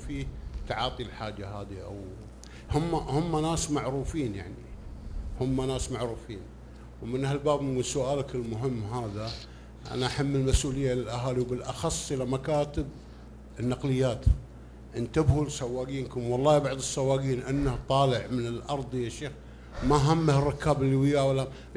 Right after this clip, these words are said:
تشوفه من بعيد تعرفه أن إبليس واقف قدامك، إبليس واقف قدامك. ولا يكتفوا بحبة أو بحبتين أو بأربع، بعضهم يوصل إلى عشر حبات، خمستاشر حبة. يقول لك راح المدينة ورجع، وراح مكة ورجع،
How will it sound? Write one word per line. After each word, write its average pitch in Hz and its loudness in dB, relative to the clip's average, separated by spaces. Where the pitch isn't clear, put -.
تشوفه 175 8
من 151 2
بعيد 139 0
تعرفه 120 -2
أن 117 -8
إبليس 135 4
واقف 127 8
قدامك، 107 -6
إبليس 151 4
واقف 135 6
قدامك. 113 -4
ولا 147 6
يكتفوا 185 6
بحبة 160 0
أو 139 4
بحبتين 143 4
أو 135 4
بأربع، 139 2
بعضهم 156 0
يوصل 156 -2
إلى 131 -2
عشر 139 -4
حبات، 135 0
خمستاشر 131 -8
حبة. 113 -6
يقول 151 4
لك 156 0
راح 165 2
المدينة 156 4
ورجع، 151 2
وراح 131 -4
مكة 151 0
ورجع، 135 2